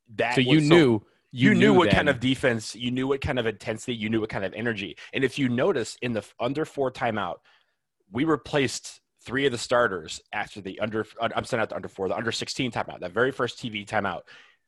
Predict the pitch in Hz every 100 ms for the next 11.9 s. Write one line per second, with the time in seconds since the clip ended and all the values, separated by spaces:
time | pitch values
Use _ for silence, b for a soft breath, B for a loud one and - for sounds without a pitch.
0 | - 165 - 151 110 95 95 110 98 -
1 | 127 101 87 - 98 87 92 90 87 80
2 | - 90 92 107 113 104 113 98 101 92
3 | 92 95 - 123 107 95 104 - 101 95
4 | 101 95 95 107 113 113 95 90 87 -
5 | 107 - 101 90 107 104 95 b b b
6 | 87 87 - 98 87 113 139 139 127 110
7 | 98 107 95 92 104 98 98 101 - 101
8 | 101 90 90 _ _ 95 98 95 98 95
9 | 90 - 110 90 - _ _ _ 101 131
10 | 135 139 - 110 107 - 107 98 113 131
11 | 110 104 107 104 98 98 101 92 92